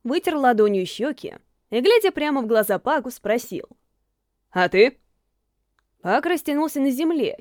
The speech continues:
чувствуя, как к нему возвращаются силы и уверенность в себе. "Я... я не знаю. Честное слово, не знаю, Роланд. Не могу понять ни себя, ни тем более ее. Порой я ни о ком другом и думать не могу.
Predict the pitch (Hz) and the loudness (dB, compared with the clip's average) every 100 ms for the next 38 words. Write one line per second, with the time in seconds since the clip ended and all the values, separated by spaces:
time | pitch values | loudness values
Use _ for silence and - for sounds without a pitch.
0 | - - 190 - 202 190 190 185 214 262 | -12 -6 -6 -4 -4 -2 -4 -2 -2 -2
1 | 233 220 202 185 180 - 208 254 254 208 | -2 -2 -2 -2 -6 -10 -4 0 2 2
2 | 208 202 190 - 175 160 - _ _ _ | 2 0 -2 -6 -8 -8 -10 _ _ _
3 | _ _ _ _ - 190 208 480 466 _ | _ _ _ _ -8 -4 0 2 2 _
4 | _ _ - 185 392 427 254 202 208 123 | _ _ -14 0 2 2 0 0 -2 -2
5 | - _ _ _ _ _ - 233 254 294 | -8 _ _ _ _ _ -2 0 0 -2
6 | 359 311 202 220 240 269 196 262 143 - | 0 0 0 -2 -2 2 4 2 0 -10
7 | _ _ _ _ _ _ _ 208 233 392 | _ _ _ _ _ _ _ -2 2 4
8 | 453 403 330 294 220 196 196 180 240 190 | 2 2 0 -2 -4 -6 -6 0 0 0
9 | - _ - 240 233 240 214 277 247 202 | -4 _ 0 0 2 0 2 0 0 0
10 | 247 220 - - _ _ _ _ _ _ | -2 -2 -4 -6 _ _ _ _ _ _
11 | 175 185 269 285 170 202 240 262 - 311 | -4 0 0 0 -2 -2 0 0 2 2
12 | 262 269 311 330 254 349 240 208 233 262 | 2 0 0 0 2 2 2 0 0 0
13 | 247 - | -4 -8